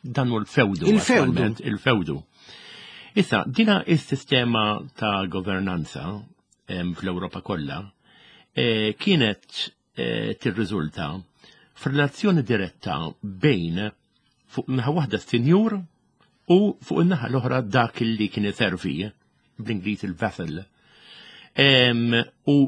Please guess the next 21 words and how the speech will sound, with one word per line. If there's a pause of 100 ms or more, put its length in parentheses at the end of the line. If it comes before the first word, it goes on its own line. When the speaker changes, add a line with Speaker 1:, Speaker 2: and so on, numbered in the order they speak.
(120)
Speaker 1:
dana
ir-relazzjoni
kienet
ibbażata (440)
fuq, (440)
eh,
rispett (440)
u
tribut, (720)
eh, (240)
l-iktar
ħaġa
importanti
servizz
militari (460)
u (720)
anki (240)
kien
hemm
id-dritt (160)
tat-telfa